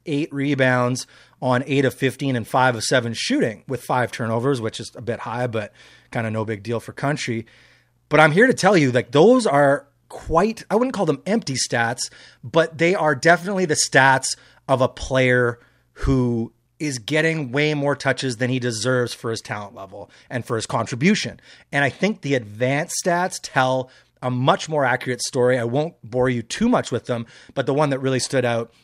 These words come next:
was that he was minus ten point seven on box plus minus per one hundred possessions. So minus ten point seven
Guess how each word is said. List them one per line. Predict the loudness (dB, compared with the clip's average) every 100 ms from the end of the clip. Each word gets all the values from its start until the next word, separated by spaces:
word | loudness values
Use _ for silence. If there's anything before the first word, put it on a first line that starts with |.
| _ -8
was | -4
that | -4
he | -4 -4
was | -4 -4
minus | -4 2 4 4 4 2 -2 -4 -14
ten | -4 -2 -2 -6
point | -8 -8 -8 -8
seven | -2 -2 -2 -6 -12 _ _ _ _ -6
on | -4 -4
box | -6 -2 0 0 -6
plus | -12 -4 -2 -2
minus | -4 -2 -2 -4 -6 -10 _ _ -6
per | -2
one | -2 -4
hundred | -4 -4 -4
possessions. | -6 -6 -6 -10 -12 -4
So | 0 0 -2 _ -20 _ _ _ -12
minus | -4 0 2 2 2 0 -6
ten | -2 -2 -2
point | -4 -4 -2
seven | 0 0 0 -6